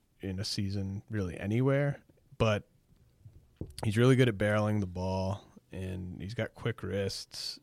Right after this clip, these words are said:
and, you know, it might not be twenty homer power in the big leagues, but, you know, the fact that he's doing this right now, I think, does kind of lend some hope to him being a, a fifteen homer guy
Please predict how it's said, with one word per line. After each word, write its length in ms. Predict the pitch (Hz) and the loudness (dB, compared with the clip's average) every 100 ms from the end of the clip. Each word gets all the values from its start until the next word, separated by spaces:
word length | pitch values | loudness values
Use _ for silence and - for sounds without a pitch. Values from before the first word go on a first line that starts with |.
| 101 | -10
and, 380 | 92 92 90 87 - - | -8 -8 -8 -12 -16 -14
you 120 | 87 | -10
know, 60 | 90 | -10
it 60 | - | -4
might 140 | 110 110 | -4 -2
not 140 | 113 | -4
be 120 | 98 | -6
twenty 320 | - 107 110 | -6 -2 0
homer 260 | 117 113 113 | 2 2 0
power 280 | - 120 113 | 0 0 2
in 80 | 117 | 0
the 60 | |
big 260 | 113 117 117 | -2 -2 0
leagues, 340 | 117 113 117 | 0 0 -2
but, 240 | - 92 - - - - - - - _ - | -6 -6 -6 -12 -20 -20 -20 -20 -20 _ -8
you 80 | |
know, 80 | 90 | -6
the 80 | 92 | -4
fact 220 | - 120 | -2 0
that 80 | 110 | 2
he's 120 | 101 | 2
doing 160 | 110 104 | 2 0
this 160 | 92 | 0
right 160 | 98 85 | -4 -4
now, 280 | 92 95 98 | -4 -4 -4
I 60 | |
think, 220 | 98 98 - - - | -4 -8 -10 -14 -8
does 220 | 98 92 | -4 -4
kind 180 | - 98 | -4 -6
of 260 | 92 92 - _ - | -6 -10 -14 _ -4
lend 240 | 101 98 | -2 -2
some 140 | 101 | -4
hope 320 | 113 98 92 - | -2 -2 -4 -4
to 360 | 98 95 92 | -6 -4 -6
him 200 | 101 98 | -6 -4
being 300 | 95 95 92 | -4 -4 -6
a, 140 | 87 87 | -8 -10
a 80 | 87 | -12
fifteen 520 | - - - 101 95 | -8 -8 -6 -4 -4
homer 300 | 101 98 95 | -2 -4 -4
guy 480 | 101 98 98 98 | -2 -2 0 0